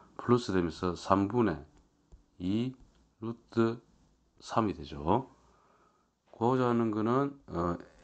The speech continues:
A 곱하기 B를 구하자 했네. 그럼 A 삼분의 루트 삼 곱하기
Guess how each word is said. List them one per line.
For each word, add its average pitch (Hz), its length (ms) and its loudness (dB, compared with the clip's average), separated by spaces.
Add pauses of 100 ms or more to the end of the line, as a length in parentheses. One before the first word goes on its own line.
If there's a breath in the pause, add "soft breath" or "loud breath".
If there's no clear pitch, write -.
A 117 240 2
곱하기 95 460 -2
B를 120 300 2
구하자 80 320 -4
했네. 78 520 -2 (400 loud breath)
그럼 82 180 -10
A 98 260 0 (680)
삼분의 101 760 -2 (760)
루트 113 540 -2 (160)
삼 104 340 2
곱하기 82 640 -4